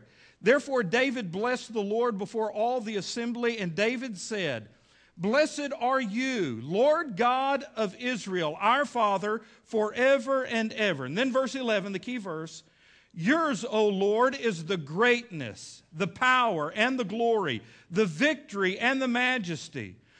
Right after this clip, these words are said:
For all that is in heaven and in earth is yours. Yours is the kingdom, O Lord, and you are exalted as head over all. Both riches and honor come from you,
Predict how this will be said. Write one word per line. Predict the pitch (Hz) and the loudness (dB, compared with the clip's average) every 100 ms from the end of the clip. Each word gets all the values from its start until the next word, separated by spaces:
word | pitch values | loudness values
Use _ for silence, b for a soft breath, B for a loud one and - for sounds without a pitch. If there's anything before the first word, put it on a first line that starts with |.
| b | b
For | - 240 | 0 0
all | 233 254 311 330 302 | 6 8 10 10 8
that | 262 208 | 4 2
is | 165 | 0
in | 180 165 | -2 0
heaven | 233 277 277 269 269 247 - _ | 4 2 2 -4 -6 -8 -14 _
and | 262 294 311 294 | -2 2 2 0
in | 247 202 190 | -2 -2 -2
earth | 214 240 254 254 - b b | 0 2 2 0 -6 b b
is | - 262 190 | -4 -4 -2
yours. | 269 311 294 156 107 104 - _ _ _ b b b b | -2 0 -2 -4 -8 -14 -20 _ _ _ b b b b
Yours | 165 262 359 359 254 | 0 2 4 2 0
is | 277 247 180 | -4 -4 -2
the | 233 | -4
kingdom, | 233 294 311 294 240 202 | -2 -2 -2 0 0 0
O | 214 | -2
Lord, | 202 180 196 220 269 294 B B - | 0 0 0 2 0 -2 B B -2
and | 247 262 | 0 2
you | 330 | 4
are | 311 247 | 6 6
exalted | 220 170 190 285 294 294 240 240 | 4 0 2 4 4 4 0 2
as | 226 190 | 0 0
head | - 277 277 262 | 4 6 6 4
over | 254 254 262 254 | 0 -2 -2 2
all. | 285 277 233 113 - b b b - | 4 4 2 -2 -10 b b b 2
Both | 196 233 226 | 6 6 4
riches | 180 269 302 294 294 240 | -2 0 0 -2 -4 -2
and | 262 226 220 | 0 0 0
honor | 240 262 240 233 | 0 0 2 -2
come | 233 247 254 | -2 -2 -2
from | 254 262 | -2 -2
you, | 254 285 262 123 | 0 0 -2 -4